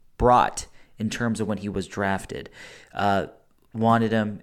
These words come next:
and I'm still happy to see him succeed currently. Uh, Ime trusts him. That's a huge thing.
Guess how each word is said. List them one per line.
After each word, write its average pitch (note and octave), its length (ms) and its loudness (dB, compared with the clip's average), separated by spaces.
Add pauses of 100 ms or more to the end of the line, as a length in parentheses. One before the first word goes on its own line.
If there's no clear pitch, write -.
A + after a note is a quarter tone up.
and A2+ 100 -2
I'm A#2+ 120 0
still D#3+ 200 0
happy A#2 320 0
to G2 100 -2
see G2+ 500 -4
him A2+ 180 -4
succeed - 720 -4
currently. - 640 -8 (440)
Uh, G#2+ 300 2 (100)
Ime C3 320 4
trusts - 440 0
him. F#2 160 -6
That's G#2+ 180 -2
a A#2 60 -8
huge C3 460 0
thing. A2 360 -8